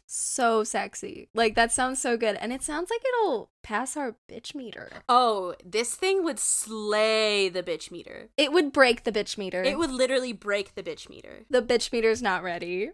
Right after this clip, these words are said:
Speaker 2: The bitch meter could not <laughs> handle this book. <laughs>
Speaker 1: Should we, should we get into it?
Speaker 2: Let's get into it. Uh,
Speaker 1: All
Speaker 2: you wanna
Speaker 1: right.
Speaker 2: give us a roadmap first?
Speaker 1: I will. I will give us the roadmap, uh, for our episode. So this episode is made up of four parts.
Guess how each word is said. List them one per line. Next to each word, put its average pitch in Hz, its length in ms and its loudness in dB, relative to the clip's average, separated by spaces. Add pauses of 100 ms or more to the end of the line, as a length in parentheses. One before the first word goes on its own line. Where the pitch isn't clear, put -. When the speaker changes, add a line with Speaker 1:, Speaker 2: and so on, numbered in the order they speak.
(100)
Speaker 2:
The 220 120 2
bitch 262 200 -4
meter 294 240 0
could 226 300 0
not 190 320 0
<laughs> - 120 -6
handle 180 400 -6
this 175 240 -8
book. 202 720 -4 (120)
<laughs> - 20 -20 (720)
Speaker 1:
Should 220 240 -4
we, 208 320 -2
should - 200 -10
we 202 80 -6
get 180 180 -12
into 175 320 -12
it? 302 220 -8
Speaker 2:
Let's 214 180 -8
get 359 140 -2
into 254 240 -4
it. 170 320 -6
Uh, - 40 2
Speaker 1:
All 220 260 2
Speaker 2:
you 262 60 0
wanna 277 80 -2
Speaker 1:
right. 247 440 0
Speaker 2:
give 208 80 -4
us 220 100 -6
a 196 60 -8
roadmap 190 400 -6
first? 262 360 -14 (200)
Speaker 1:
I 294 140 4
will. 302 260 2
I 262 140 4
will 269 100 -4
give 262 140 -6
us 294 180 -6 (160)
the 254 100 -4
roadmap, 240 600 -6 (160)
uh, 196 240 2
for 208 300 -4
our 190 120 0
episode. 202 640 -8
So 233 160 -2
this 254 180 0
episode 311 400 0
is 320 120 -6
made 220 160 0
up 226 100 -2
of 254 100 -10
four 190 300 -2
parts. 202 480 -6